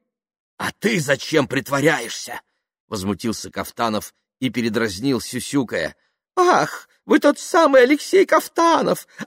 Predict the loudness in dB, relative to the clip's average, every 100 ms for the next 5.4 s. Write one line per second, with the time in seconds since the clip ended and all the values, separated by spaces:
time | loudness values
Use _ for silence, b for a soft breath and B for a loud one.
0 | 0 4 4 2 2 2 4 6 8 8
1 | 6 6 6 6 2 -8 _ _ _ _
2 | _ -16 -12 0 8 10 10 6 0 0
3 | 2 4 2 0 0 6 6 6 0 _
4 | _ _ -8 -6 -4 -6 -6 -6 -6 -2
5 | -2 -2 -4 -6